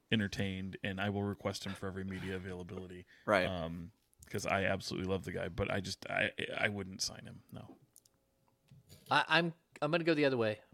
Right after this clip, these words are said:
Speaker 3: I, I would sign him. I, I'm just gonna, I, like, right now, I, I don't think Davion's giving you enough, unfortunately. And he's also, he's not bringing any of that edge, that personality. And I think one guy like that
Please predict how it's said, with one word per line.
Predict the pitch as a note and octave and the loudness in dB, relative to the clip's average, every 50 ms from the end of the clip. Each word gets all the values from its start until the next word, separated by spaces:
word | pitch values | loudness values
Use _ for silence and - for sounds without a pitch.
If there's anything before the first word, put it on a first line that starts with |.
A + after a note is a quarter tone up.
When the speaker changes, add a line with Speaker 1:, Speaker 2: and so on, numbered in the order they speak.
| _ _ - | _ _ 0
Speaker 3:
I, | - C3 | 2 2
I | - - B2+ | 2 2 2
would | B2 A#2+ A2 | 0 -2 -2
sign | - A2+ G#2 G2+ | -4 -4 -4 -4
him. | G2+ G#2 _ _ _ _ _ _ _ _ _ _ _ _ _ _ _ _ _ _ _ _ _ _ _ _ _ _ - | -8 -12 _ _ _ _ _ _ _ _ _ _ _ _ _ _ _ _ _ _ _ _ _ _ _ _ _ _ -2
I, | - - | -2 2
I'm | - D3+ E3 E3+ | 4 2 2 4
just | D#3 E3 - - | 2 0 2 2
gonna, | F3 D#3+ D#3+ | 2 2 2
I, | - D3+ | 2 2
like, | D3+ D3 C#3 C3+ - - | 2 2 0 0 0 2
right | C3 C#3 C#3+ D3+ | 6 6 6 6
now, | C#3 C3+ C3+ C3+ C3 | 6 6 6 8 8
I, | B2+ C3 - | 8 6 6
I | C#3 C3+ | 2 0
don't | C3 C3+ B2+ A#2 | 2 0 0 0
think | C3+ B2 A2 | -2 -2 0
Davion's | - A2+ A#2 A2+ A#2 A2+ A2 G2+ | 0 0 0 0 -2 -4 -4 -4
giving | - B2 A2+ A2+ A2 | -4 -4 -4 -4 -4
you | G#2+ G#2+ G#2 | -4 -4 -2
enough, | G2+ G#2 G#2 G#2 - - | -2 -2 -2 -4 -4 -6
unfortunately. | A2 G2+ - - A2 G#2 - - A#2+ - A#2 B2 B2+ B2+ _ - _ - - - _ _ _ - | -10 -8 -6 -6 -6 -6 -6 -8 -10 -8 -6 -8 -8 -8 _ -20 _ -20 -20 -20 _ _ _ 0
And | C3 C3 | 2 2
he's | C3+ B2+ - | 2 4 4
also, | C#3+ C#3+ D3 C#3+ - C3+ B2 | 6 6 6 6 4 4 4
he's | A#2+ A#2 A2 | 4 2 0
not | - - B2+ A#2 | 0 0 0 0
bringing | A2 A2+ A#2 A#2 A#2+ A#2+ A2+ A2 G#2+ G#2+ G#2 - _ _ _ _ _ _ _ _ _ _ _ _ _ _ _ _ _ - - - _ - | -2 -4 -2 -2 -4 -4 -4 -4 -6 -6 -10 -12 _ _ _ _ _ _ _ _ _ _ _ _ _ _ _ _ _ -20 -20 -14 _ -4
any | C#3 B2+ C3 B2+ | -2 0 0 0
of | A#2+ A2 | 2 4
that | A2+ A2+ - - | 2 2 4 4
edge, | G#2 G#2 G#2 G2 G2 - - - | 2 4 2 2 -2 -6 -6 -2
that | A#2+ A2+ - | -2 -2 -2
personality. | - A#2+ A2+ - - A2+ G#2+ A2 A2 A2+ A#2 A#2+ A#2 A#2+ B2 - | -2 -6 -4 -4 -2 0 2 2 2 2 0 -2 -4 -4 -6 -6
And | C#3+ A#2+ | -2 0
I | A#2 | 0
think | A2+ - C3 A2+ - | 0 0 -4 -6 -6
one | A#2+ A2 G#2+ A2+ A#2+ C3 | -6 -2 0 0 0 2
guy | C#3 B2+ B2 A#2+ A#2+ | 2 4 4 4 4
like | B2 B2+ B2 B2 - | 4 2 0 0 2
that | - B2 B2 B2 B2 | 4 4 4 4 2